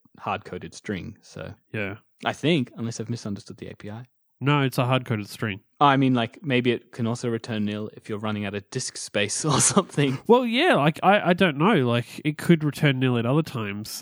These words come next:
Speaker 2: I, it doesn't really explain that, like, at all. You look at the
Speaker 1: Yeah.
Speaker 2: documentation for that method, and it's like, it do-, it,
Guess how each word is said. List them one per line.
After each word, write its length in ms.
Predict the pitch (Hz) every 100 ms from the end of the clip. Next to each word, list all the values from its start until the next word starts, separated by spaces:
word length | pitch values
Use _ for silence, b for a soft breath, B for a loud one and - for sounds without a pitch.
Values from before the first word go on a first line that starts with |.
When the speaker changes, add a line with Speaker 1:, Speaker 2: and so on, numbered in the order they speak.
| -
Speaker 2:
I, 240 | 127 135 -
it 140 | 139
doesn't 260 | 151 160 156
really 360 | 143 139 135 120
explain 580 | - - - 139 143
that, 220 | 113 104 - _
like, 200 | 117 113 -
at 120 | 127
all. 360 | 127 113 95 _ -
You 140 | 123
look 180 | 139 160
at 80 | 147
the 60 |
Speaker 1:
Yeah. 120 | 156
Speaker 2:
documentation 520 | 117 127 123 156 147 123
for 80 |
that 100 | 123
method, 340 | 117 120 123 113
and 100 | 117
it's 160 | 117 -
like, 360 | 117 107 - -
it 140 | 120
do-, 120 | 127 127
it, 140 | 131